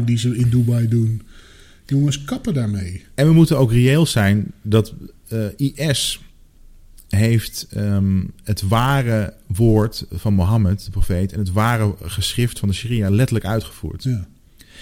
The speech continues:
Speaker 2: Dus dat, en dan wordt wel gezegd, "Nee, dat is niet de islam." En dat is wel de islam.
Speaker 1: Ja.
Speaker 2: Daar begint al bij. En je hebt gematigde variant. Maar I S is, is de letterlijke uitvoering van de Sharia. Nou, dan weten we ongeveer wat hun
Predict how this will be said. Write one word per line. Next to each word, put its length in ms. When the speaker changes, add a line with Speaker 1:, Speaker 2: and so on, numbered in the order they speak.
Speaker 2:
Dus 160
dat, 200
en 160
dan 160
wordt 120
wel 100
gezegd, 200
"Nee, 120
dat 80
is 60
niet 120
de 80
islam." 420
En 60
dat 100
is 140
wel 260
de 80
islam. 360
Speaker 1:
Ja. 160
Speaker 2:
Daar 160
begint 340
al 100
bij. 240
En 100
je 40
hebt 140
gematigde 460
variant. 500
Maar 300
I 360
S 300
is, 240
is 220
de 160
letterlijke 480
uitvoering 640
van 300
de 80
Sharia. 500
Nou, 140
dan 0
weten 280
we 60
ongeveer 520
wat 200
hun 500